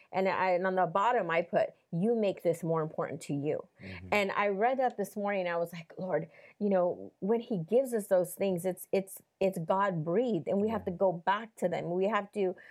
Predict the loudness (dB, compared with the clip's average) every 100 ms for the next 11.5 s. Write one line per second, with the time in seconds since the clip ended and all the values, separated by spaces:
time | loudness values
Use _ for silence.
0 | -20 -4 -2 -2 -4 -2 0 0 -2 0
1 | 2 2 2 -2 0 0 0 0 0 0
2 | -4 -2 -4 -4 -2 -2 0 2 2 2
3 | 2 0 0 -4 0 0 2 0 0 -2
4 | 0 0 2 2 0 -10 -20 -8 2 4
5 | 4 2 2 4 2 2 0 0 -2 -14
6 | -2 0 0 0 0 2 0 0 2 2
7 | 0 -6 -4 0 2 2 2 2 2 2
8 | 0 -2 -2 -2 -2 -2 0 0 0 -2
9 | -4 -6 -2 -2 0 0 0 -2 0 0
10 | -2 -6 _ _ -6 -6 -6 -4 -4 -2
11 | -2 0 2 2 0